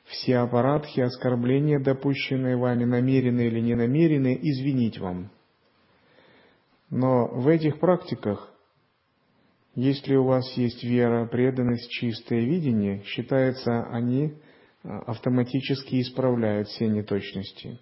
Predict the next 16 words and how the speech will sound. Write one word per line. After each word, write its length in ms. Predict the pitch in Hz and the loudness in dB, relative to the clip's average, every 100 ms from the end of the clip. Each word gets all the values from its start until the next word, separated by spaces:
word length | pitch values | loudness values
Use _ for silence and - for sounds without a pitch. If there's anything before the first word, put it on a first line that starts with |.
| - | -10
Это 220 | 113 117 | -6 -2
мы 140 | 120 | 0
называем 640 | 120 110 110 107 104 104 107 | 0 -2 -2 -2 -2 -4 -4
дух 200 | 117 - | -4 -4
самаи 560 | - 123 131 139 143 151 - _ _ _ _ _ | -4 -2 0 2 0 -2 -12 _ _ _ _ _
и 100 | - | -8
единое 580 | 110 107 117 131 123 117 | -6 -6 -2 0 2 2
самаи 400 | 110 110 110 107 | 0 -2 -2 -4
созерцание. 840 | 104 - 107 104 - 98 92 95 - _ _ _ _ _ _ _ _ _ _ _ _ _ _ _ _ _ _ - | -6 -8 -6 -6 -8 -12 -12 -14 -18 _ _ _ _ _ _ _ _ _ _ _ _ _ _ _ _ _ _ -6
Выполнение 880 | 110 127 135 143 160 147 131 117 110 | -4 0 2 4 4 4 4 2 0
двух 380 | 120 127 135 | -2 0 2
этих 280 | 131 127 117 | 0 -2 -4
условий 600 | 123 - 156 156 120 87 | -6 -2 2 2 2 -2
исправляет 640 | 107 - 120 117 110 101 107 | -4 -4 -4 -2 -2 -2 -6
эти 200 | 104 104 | -8 -6
неточности. 840 | 101 98 98 - 90 - - 104 | -6 -6 -10 -10 -14 -14 -18 -18